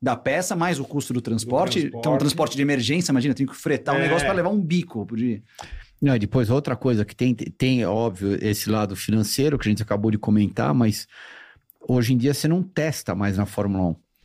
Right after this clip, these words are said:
Speaker 3: Que nem sempre foi, sei lá, a vida inteira. Então,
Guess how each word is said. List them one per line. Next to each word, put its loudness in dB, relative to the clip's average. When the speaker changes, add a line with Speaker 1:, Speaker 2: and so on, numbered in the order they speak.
Speaker 3:
Que 2
nem 2
sempre 0
foi, 2
sei -2
lá, 0
a 0
vida 4
inteira. 2
Então, 0